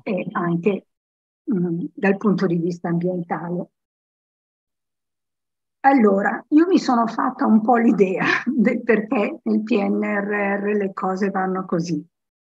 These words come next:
perché stanno tanto in antipatia le opere diffuse di cui aveva parlato il collega del cirf e si punta tutto sul cemento, sulle opere,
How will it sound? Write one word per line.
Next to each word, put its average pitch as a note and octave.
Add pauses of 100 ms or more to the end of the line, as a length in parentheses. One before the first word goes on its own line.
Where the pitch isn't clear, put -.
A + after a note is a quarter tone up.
perché A#3+ (100)
stanno A3
tanto A3+
in G#3
antipatia G#3+
le G#3
opere G3
diffuse G3
di G3
cui F#3+
aveva F#3
parlato F#3+ (460)
il F3+
collega F#3
del F3+
cirf G#3+ (460)
e A#3+
si A#3
punta A#3
tutto G3
sul F#3+
cemento, F#3
sulle G3
opere, F#3